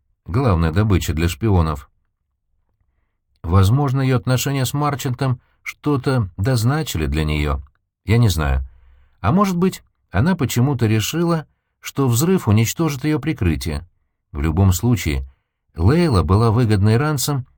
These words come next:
не только потому, что работала на Ми шесть, но и потому, что сотрудничала с Ц Р У. Иными словами, она была ценным агентом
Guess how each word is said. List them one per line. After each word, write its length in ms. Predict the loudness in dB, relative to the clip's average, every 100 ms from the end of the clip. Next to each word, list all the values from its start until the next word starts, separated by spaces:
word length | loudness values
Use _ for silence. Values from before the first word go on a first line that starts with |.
| -2
не 140 | -2
только 320 | 0 -4 -2
потому, 320 | -2 2 4 2
что 160 | 2
работала 440 | 2 2 2 2 4
на 120 | 6
Ми 120 | 6
шесть, 400 | 2 -2 -2 -4 _ _ _ -4
но 140 | 2
и 40 | 2
потому, 360 | 2 2 2
что 180 | 2 0
сотрудничала 720 | 0 0 2 2 2 2 0
с 80 | 0
Ц 160 | -2 -2
Р 120 | -2
У. 140 | -2 -6 _ _ _ _ _ _ _ -8
Иными 360 | -4 -2 0 -2
словами, 640 | -2 0 2 4 2 -2 _ _ _
она 260 | 2 4
была 280 | 4 2 0
ценным 440 | 0 0 2 2 2
агентом 540 | 0 -2 -2 -4 -6